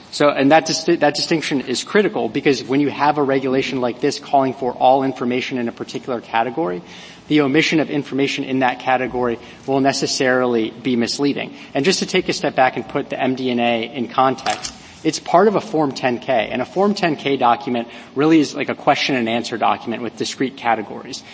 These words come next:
And as with any Q and A document, you can only understand an answer in light of the question being asked. So just to, to take it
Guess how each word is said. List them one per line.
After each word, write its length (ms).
And 140
as 200
with 160
any 300
Q 280
and 100
A 140
document, 540
you 100
can 120
only 320
understand 720
an 120
answer 540
in 140
light 220
of 100
the 80
question 600
being 280
asked. 420
So 180
just 220
to, 200
to 140
take 280
it 80